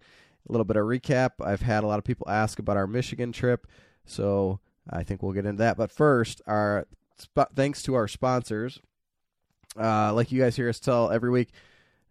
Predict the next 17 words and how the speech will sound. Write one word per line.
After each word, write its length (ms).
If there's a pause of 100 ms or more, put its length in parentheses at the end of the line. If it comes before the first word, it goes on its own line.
(100)
thank 280
you 180
to 180
the 80
guys 320
over 180
at 60
Go 160
Wild 500 (180)
and 260
girl, 440 (140)
er, 300
er, 100
girl, 360
women, 440
sorry, 440 (260)
Erica. 460